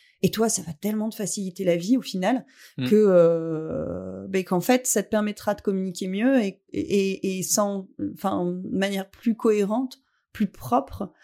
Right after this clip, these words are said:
Speaker 1: et donc d'envoyer une image, justement, encore une fois, plus structurée, plus, plus travaillée, plus moderne, plus,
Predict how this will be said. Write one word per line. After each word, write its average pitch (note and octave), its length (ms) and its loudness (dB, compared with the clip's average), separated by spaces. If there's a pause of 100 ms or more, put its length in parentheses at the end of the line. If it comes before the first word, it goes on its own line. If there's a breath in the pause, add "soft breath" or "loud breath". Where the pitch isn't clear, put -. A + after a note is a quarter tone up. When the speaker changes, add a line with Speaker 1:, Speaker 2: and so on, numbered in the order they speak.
(180 soft breath)
Speaker 1:
et G#3 100 6
donc A#3 220 6
d'envoyer A3+ 380 -2
une G3 160 -2
image, A3 340 0
justement, G#3 460 -4
encore G3+ 160 -4
une F#3 140 -4
fois, A#3 280 -2
plus G3 320 -2
structurée, - 800 -2
plus, G3 560 -2 (320 loud breath)
plus - 180 -4
travaillée, G3 840 2
plus A#3 220 -6
moderne, G3+ 880 0
plus, F3+ 460 -8